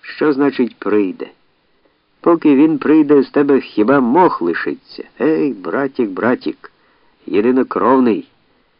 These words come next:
Ось дай дихнути, допекли. Так уже допекли до самого дна, доїли, до печінок». Омелько на нижній гілці поворушився, ведмідь на нього не зважав.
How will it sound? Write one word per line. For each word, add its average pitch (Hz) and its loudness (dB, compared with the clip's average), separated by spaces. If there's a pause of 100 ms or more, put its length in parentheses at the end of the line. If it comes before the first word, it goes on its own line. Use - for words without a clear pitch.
(440)
Ось 92 -2
дай 139 0
дихнути, 131 2
допекли. 113 0 (960)
Так 156 -4
уже 135 0
допекли 127 0
до 120 0
самого 131 2
дна, 90 -2
доїли, 135 2
до 78 -2
печінок». 131 -2 (1900)
Омелько 98 -6
на 90 -6
нижній 98 -4
гілці 101 -4
поворушився, 107 -4 (920)
ведмідь 95 -6
на 92 -8
нього 95 -6
не 95 -8
зважав. 90 -8